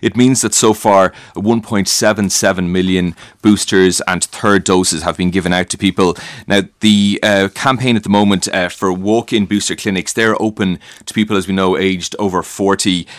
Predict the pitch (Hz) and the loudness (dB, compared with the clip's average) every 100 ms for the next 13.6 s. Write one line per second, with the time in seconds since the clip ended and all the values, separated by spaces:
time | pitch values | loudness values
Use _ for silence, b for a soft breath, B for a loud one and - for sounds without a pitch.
0 | B - 95 90 104 104 101 98 95 98 | B 0 2 2 0 0 2 0 2 0
1 | - 92 113 110 98 107 98 90 87 98 | -2 -4 -2 -2 -2 0 0 0 0 0
2 | 101 95 95 107 - 110 87 90 87 90 | -2 -2 -4 -6 -4 -2 0 0 0 -2
3 | 85 - B B - 104 98 110 - - | -2 -4 B B -2 0 0 -6 -4 0
4 | 135 - 120 117 101 - 104 - 82 101 | 0 2 2 2 2 0 -6 -4 -6 -4
5 | 101 - - 98 92 95 95 92 98 - | -6 -6 -8 -8 -6 -2 0 0 -6 -10
6 | 101 90 95 95 92 85 B B 104 104 | -6 -6 -4 -4 -4 -6 B B -4 -2
7 | 95 - 104 101 95 87 B B - 101 | -2 -2 2 2 2 0 B B -2 -2
8 | 95 101 120 139 - 123 110 101 98 98 | 2 2 2 2 0 0 0 0 -2 -2
9 | - 104 104 92 90 85 98 101 92 - | 0 0 0 0 0 -2 -2 0 -2 -2
10 | 90 95 92 95 90 90 - 113 110 104 | 0 0 2 0 0 -4 -2 -2 -2 -4
11 | 101 - 101 92 87 - 95 92 87 - | -4 -4 -4 -4 -8 -6 -4 -2 -4 -6
12 | - - 101 95 90 - 90 - 107 - | -16 -2 0 0 -4 -4 -6 -6 -6 0
13 | 98 - 98 87 85 - | 0 2 0 0 -4 -6